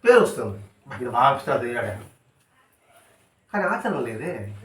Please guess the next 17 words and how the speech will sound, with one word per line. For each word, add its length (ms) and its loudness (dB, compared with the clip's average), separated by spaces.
ఆచరణ 280 8
లేకుండా 280 8
ఎన్ని 160 2
పుస్తకాలు 360 4
చదివి 200 2
వస్తే 420 0
ఆ 120 10
పేరు 220 6
ఎంతవరకు 300 4
ఉంటుంది? 640 0
ఈ 140 -6
శరీరం 240 2
ఉన్నంత 240 0
వరకే 180 -2
ఉంటుంది, 320 -6
తర్వాత 320 2
చచ్చిపోతాం. 420 -14